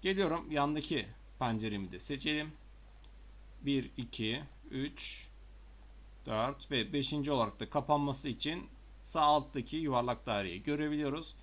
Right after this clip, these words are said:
Tıklayınca bunun ikisini tamamlamış oldu. Peki ben şu an hiçbir değişiklik olmamaktadır. Eğer ben buna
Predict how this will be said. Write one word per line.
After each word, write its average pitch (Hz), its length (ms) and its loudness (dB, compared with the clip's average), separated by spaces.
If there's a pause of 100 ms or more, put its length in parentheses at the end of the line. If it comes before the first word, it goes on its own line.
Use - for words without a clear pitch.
(400)
Tıklayınca 151 760 2 (160)
bunun 131 160 -2
ikisini 120 480 -2 (120)
tamamlamış 113 580 -2
oldu. 107 420 -4 (520)
Peki 202 220 0
ben 180 160 8 (160)
şu - 180 2
an 160 100 6
hiçbir 151 400 0
değişiklik 135 460 0 (300)
olmamaktadır. 165 1000 -2 (680)
Eğer 160 220 2
ben 170 180 2
buna 123 260 0